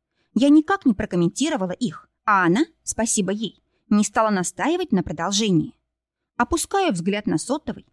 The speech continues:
безмолвно лежащий в нише под приборной панелью. Сколько раз за целый день он удостоился моего нетерпеливого внимания.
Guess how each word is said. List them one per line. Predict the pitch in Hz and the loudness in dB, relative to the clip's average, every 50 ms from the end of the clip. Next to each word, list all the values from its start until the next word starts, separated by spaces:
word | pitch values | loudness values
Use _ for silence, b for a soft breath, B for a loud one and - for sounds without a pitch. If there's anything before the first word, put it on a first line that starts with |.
| _ _ _ _ | _ _ _ _
безмолвно | - 180 214 180 - 175 170 202 302 349 349 294 | 0 2 2 2 2 2 2 2 0 2 2 2
лежащий | 226 202 226 202 208 214 208 214 - - 220 | 2 2 -2 -4 -4 -4 -6 -6 -6 -6 -2
в | 185 | 0
нише | 202 208 208 208 - 214 | 2 0 0 -2 -4 -8
под | - - 214 - | -6 -6 -6 -4
приборной | - - 208 180 196 196 185 185 175 | -4 -6 -4 -2 -4 -4 -4 -4 -4
панелью. | _ 202 233 262 247 185 143 - - - _ _ _ _ _ _ _ _ _ _ _ | _ 4 4 4 4 2 -2 -10 -16 -20 _ _ _ _ _ _ _ _ _ _ _
Сколько | - - - _ - 403 359 302 - 190 | -8 -8 -4 _ 2 2 2 2 0 -2
раз | 190 208 208 190 | -2 -2 -4 -4
за | 185 190 | -6 -8
целый | 190 _ - 220 190 170 160 | -8 _ -6 -4 -2 -2 -4
день | 147 151 214 277 339 - _ _ _ _ _ | -2 0 0 0 0 -2 _ _ _ _ _
он | - 240 233 233 | 0 0 0 0
удостоился | - 240 180 180 156 - _ - 208 311 349 339 302 - - | -2 -2 -4 -4 -6 -8 _ -4 -2 0 0 0 -2 0 0
моего | 208 208 208 202 190 208 | 2 2 2 0 -2 -4
нетерпеливого | 208 202 196 - 226 - _ 208 202 196 196 185 180 175 190 | -4 -4 -4 -6 -8 -8 _ -6 -6 -4 -4 -6 -6 -6 -4
внимания. | - 185 214 247 254 240 208 160 151 156 - _ | 0 4 6 6 6 6 4 0 0 -2 -6 _